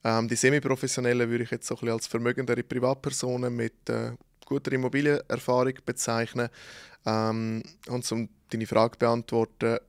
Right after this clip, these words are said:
ich würde es jemandem empfehlen, der sich damit auseinandergesetzt hat, der es versteht, das Investment, die Risiken, die Chancen und Risiken,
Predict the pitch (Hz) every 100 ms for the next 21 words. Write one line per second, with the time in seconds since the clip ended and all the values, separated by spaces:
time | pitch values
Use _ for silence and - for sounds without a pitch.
0 | - 120 113 117 - 117 117 110 110 -
1 | 117 123 117 113 - 113 110 113 - 123
2 | 165 165 - 147 - 131 135 - 104 -
3 | - - 110 143 - - 135 135 143 -
4 | 156 175 - - 127 - 143 - 139 -
5 | 117 127 131 127 131 131 160 - 160